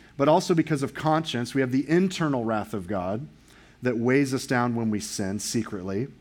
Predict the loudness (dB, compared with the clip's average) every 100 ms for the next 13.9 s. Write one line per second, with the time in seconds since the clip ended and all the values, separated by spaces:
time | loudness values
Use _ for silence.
0 | -20 -20 -20 -20 -20 -20 -20 -12 -6 0
1 | 0 0 2 4 4 4 4 4 2 0
2 | 0 -2 0 2 4 4 4 2 -2 -10
3 | -20 -20 -20 -18 -4 -4 0 2 4 4
4 | 6 6 2 -2 0 2 0 -2 -10 -6
5 | 0 2 0 -2 0 0 2 2 0 -2
6 | 0 2 6 6 6 4 4 2 4 2
7 | 0 0 0 4 4 6 4 4 0 -2
8 | -4 -4 -2 0 -2 -6 -20 _ _ -20
9 | -20 -20 -20 -20 -2 2 6 6 4 4
10 | 2 2 0 2 4 4 4 2 -2 -14
11 | 0 4 4 4 0 0 0 -2 -4 -2
12 | 2 2 2 -2 0 0 2 0 0 -2
13 | 2 4 4 2 0 0 2 2 2